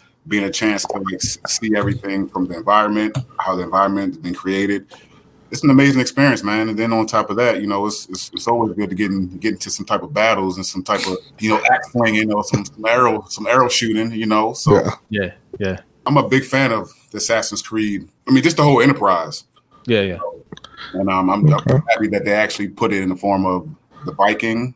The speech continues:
Speaker 1: the Nordic time.
Speaker 3: Yeah.
Speaker 1: I think that was, that was amazing, man. So, yeah, I mean, it, it's a great game. I, I enjoy it.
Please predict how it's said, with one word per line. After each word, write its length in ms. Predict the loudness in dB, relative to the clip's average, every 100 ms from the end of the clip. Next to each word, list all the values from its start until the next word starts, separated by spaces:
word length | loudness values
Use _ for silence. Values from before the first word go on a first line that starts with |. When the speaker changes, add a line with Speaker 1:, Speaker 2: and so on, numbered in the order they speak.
| _
Speaker 1:
the 80 | -6
Nordic 280 | 0 0 0
time. 360 | 2 4 4 0 _ _ _ _ -6
Speaker 3:
Yeah. 180 | -4 -4 -10
Speaker 1:
I 40 | -4
think 160 | 0
that 140 | 2 2
was, 140 | 0
that 120 | 0
was 100 | 0
amazing, 400 | -2 -2 -2 -4
man. 180 | -8 -8
So, 260 | -6 -6 0
yeah, 240 | 2 4
I 40 |
mean, 300 | 2 2 0
it, 140 | 0 -2
it's 120 | -2
a 40 |
great 240 | -2 -2 0
game. 240 | 0 2
I, 120 | 2
I 240 | 0 -2 -4
enjoy 240 | 0 0
it. 160 | -2